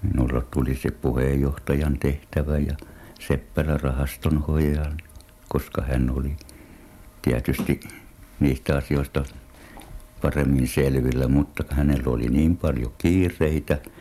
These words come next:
että puolivälissä helmikuuta hän pyysi, että hän pääsisi irti kokonaan tästä rahatoimin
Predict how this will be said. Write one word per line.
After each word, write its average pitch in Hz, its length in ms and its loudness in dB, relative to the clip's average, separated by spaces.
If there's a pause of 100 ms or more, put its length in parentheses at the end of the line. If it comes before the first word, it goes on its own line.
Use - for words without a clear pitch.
(260)
että 87 220 0
puolivälissä 73 920 2 (260)
helmikuuta 67 680 2
hän 71 320 2 (480)
pyysi, 69 380 2
että 67 360 -4 (220)
hän 65 100 0
pääsisi 65 460 -2 (840)
irti 71 380 2
kokonaan 69 640 2
tästä - 400 -2 (800)
rahatoimin 69 560 4